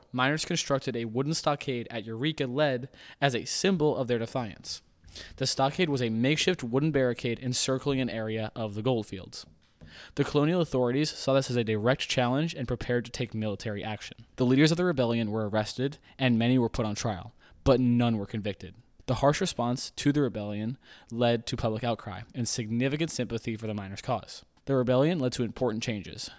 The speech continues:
The licensing fee was abolished and a system of miners' rights was established. The events at Eureka also accelerated the process of political reform, leading to the extension of the right to vote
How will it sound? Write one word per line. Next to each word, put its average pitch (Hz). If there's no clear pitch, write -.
The 117
licensing 135
fee 117
was 113
abolished 120
and 120
a 110
system 139
of 156
miners' 151
rights 113
was 117
established. -
The 135
events 127
at 175
Eureka 151
also 123
accelerated 135
the 120
process 123
of 120
political 117
reform, 151
leading 147
to 139
the 127
extension 143
of 120
the 117
right 120
to 156
vote 117